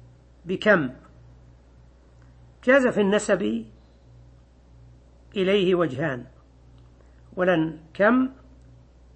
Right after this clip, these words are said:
إذا سمي به نقول إنه اسم ثنائي،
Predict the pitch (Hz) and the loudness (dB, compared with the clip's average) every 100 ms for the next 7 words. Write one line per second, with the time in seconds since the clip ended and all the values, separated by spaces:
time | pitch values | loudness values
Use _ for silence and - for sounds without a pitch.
0 | - - - - - - - - - - | -20 -20 -20 -20 -20 -20 -20 -20 -20 -10
1 | 160 160 151 - - - - - - - | -4 -2 -2 -6 -16 -20 -20 -20 -20 -20
2 | - 208 190 175 180 185 220 277 277 - | -4 0 2 4 4 4 2 2 0 -8
3 | - - - - - - - - - - | -20 -20 -20 -20 -20 -20 -20 -20 -20 -20
4 | - - - 165 - 214 196 202 202 - | -20 -20 -10 -6 2 4 6 4 -4 -14
5 | - - - - - - - - - - | -20 -20 -20 -20 -20 -20 -20 -20 -20 -12
6 | 180 165 160 196 - 220 254 262 - - | -8 -6 -4 -4 0 2 2 2 -4 -16
7 | - - - - - - - - - - | -20 -20 -20 -20 -20 -20 -20 -20 -10 0
8 | 185 180 147 139 139 | 4 4 2 -2 -6